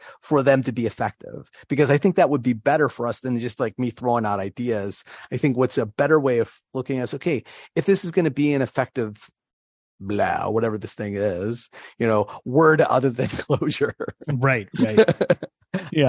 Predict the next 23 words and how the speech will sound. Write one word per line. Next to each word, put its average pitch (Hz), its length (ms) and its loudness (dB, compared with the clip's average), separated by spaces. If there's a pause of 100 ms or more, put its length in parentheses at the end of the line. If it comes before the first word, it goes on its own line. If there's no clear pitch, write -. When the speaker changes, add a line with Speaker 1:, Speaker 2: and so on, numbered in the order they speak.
(200)
Speaker 1:
Um, 151 140 -2 (360)
then 170 320 4
what 180 240 2
makes 165 300 -4
it 147 100 -6
effective? 107 840 -4
I 175 100 4
mean, 160 320 2
one, 202 300 6
it's 147 220 -4
gotta, 160 540 2 (220)
it's 147 140 -8
gotta 156 320 0 (120)
be, 131 460 -4 (320)
you 139 80 -4
know, 117 360 0
I 127 60 -6
don't 123 120 -4
know, 104 340 -6 (800)
forward, 127 680 4 (680)
you 127 100 0
know, 110 420 0 (120)
Speaker 2:
Right. 120 180 0